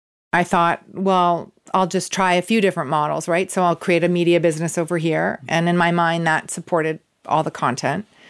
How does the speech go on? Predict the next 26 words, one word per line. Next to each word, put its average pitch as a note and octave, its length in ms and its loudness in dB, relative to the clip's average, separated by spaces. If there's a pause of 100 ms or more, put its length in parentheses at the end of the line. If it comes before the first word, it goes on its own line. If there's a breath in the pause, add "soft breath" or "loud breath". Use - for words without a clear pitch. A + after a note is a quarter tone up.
(480 loud breath)
And F#3 300 2
over F#3+ 220 0
here, C4+ 260 2
we'll A3 140 2
have G#3 100 2
an G3+ 80 0
e-commerce G3 440 0
business, F#3+ 360 0
and F3 140 2
I'll E3 400 0
have D#3 200 -2
a D#3+ 180 0 (120)
wholesale F3 800 2
business. F#3+ 540 -2 (560 loud breath)
And G3+ 100 0
so A3+ 140 4
I G#3+ 40 6
was G#3 140 2
sort A3 200 0
of, G3 80 -2
like, F#3+ 340 0
throwing G3+ 380 2
all F#3+ 100 4
my F3+ 160 2
marbles F#3+ 420 2
out D3+ 400 2